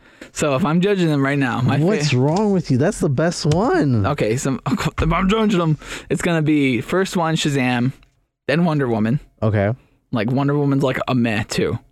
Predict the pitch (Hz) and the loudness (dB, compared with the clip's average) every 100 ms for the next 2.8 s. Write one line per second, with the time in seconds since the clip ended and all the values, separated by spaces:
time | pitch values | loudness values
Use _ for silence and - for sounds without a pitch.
0 | _ _ _ _ - 113 92 - - _ | _ _ _ _ -6 -2 -2 -4 -14 _
1 | - 147 139 120 120 123 131 - - _ | -4 -2 0 0 0 0 0 -2 -10 _
2 | - 139 123 - 123 104 92 | -8 -4 -4 -2 -2 -2 -4